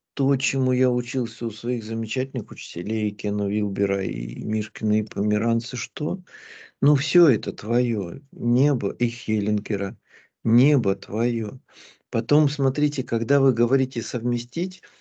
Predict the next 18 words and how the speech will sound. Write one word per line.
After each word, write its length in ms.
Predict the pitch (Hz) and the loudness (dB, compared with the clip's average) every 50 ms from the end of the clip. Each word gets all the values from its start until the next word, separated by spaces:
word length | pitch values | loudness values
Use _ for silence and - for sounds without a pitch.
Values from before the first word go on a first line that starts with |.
| _ _ - | _ _ 0
моя 320 | 117 120 131 131 135 135 123 | 2 4 4 4 4 4 2
описательная 560 | 131 - 117 - - 131 120 120 - 110 107 | 0 -4 -8 -4 -2 -4 -4 -2 -4 -4 -4
метафора 520 | 107 107 107 - 135 143 139 - 117 117 117 | -4 -4 -2 -2 -2 -2 -2 -6 -6 -6 -4
другая. 400 | 107 123 131 123 113 117 107 101 | -2 -2 -2 0 2 0 0 0
Совместить — 800 | 101 - - 120 113 123 127 131 123 - - - 202 214 214 - | -2 -4 -6 -4 -2 0 0 0 0 -2 -4 -2 -2 -2 -2 0
это 240 | - 135 131 131 123 | -2 -2 0 0 -4
вот 160 | 120 131 131 - | -6 -6 -8 -4
как-то 380 | - 160 160 160 - - - | -6 -6 -6 -6 -8 -6 -2
их 220 | 147 156 156 - - | -2 -2 -4 -6 -2
так, 260 | - 170 156 160 - - - - - - _ | 0 0 0 0 -10 -20 -20 -20 -20 -18 _
как 240 | - - 165 160 - _ | -4 -4 -4 -4 -6 _
пазлы 520 | _ 175 180 170 160 139 147 147 131 127 127 | _ 4 4 4 4 2 2 2 2 2 0
совмещать. 920 | 131 - 156 139 135 147 160 175 170 - - 202 180 156 123 117 120 _ _ _ _ - - - _ _ _ _ | -2 -4 -6 -6 -4 -6 -6 -6 -8 -4 -2 -2 0 0 -2 -4 -6 _ _ _ _ -20 -20 -20 _ _ _ _
Но 220 | 139 139 143 151 151 | -6 -2 0 0 0
если 400 | 147 170 190 180 180 - 156 160 | 2 4 4 2 2 0 0 0
я 80 | 160 160 | 0 0
см-, 340 | - - 151 151 - 147 | -2 -6 -8 -8 -8 -8
выхожу 680 | 147 143 135 - 160 151 147 147 156 156 139 127 127 | -6 -6 -2 2 2 2 2 0 -2 -2 -2 -2 -2